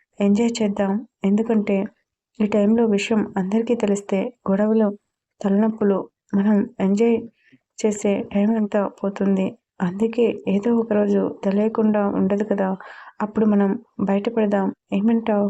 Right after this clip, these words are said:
కళ్ళెగరేస్తూ అడిగింది. ఆమె మాటలకి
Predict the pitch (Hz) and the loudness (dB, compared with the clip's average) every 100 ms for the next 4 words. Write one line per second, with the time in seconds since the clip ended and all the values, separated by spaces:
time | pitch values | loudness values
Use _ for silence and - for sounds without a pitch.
0 | 202 - - _ - 208 196 233 226 220 | -4 -18 -20 _ -8 -2 0 2 2 0
1 | - 196 196 - 196 208 202 202 190 - | 0 -2 -4 -6 -2 2 4 2 0 -6
2 | _ _ _ _ _ _ _ _ _ - | _ _ _ _ _ _ _ _ _ -2
3 | 214 208 202 196 202 220 214 | 2 4 4 2 2 -2 0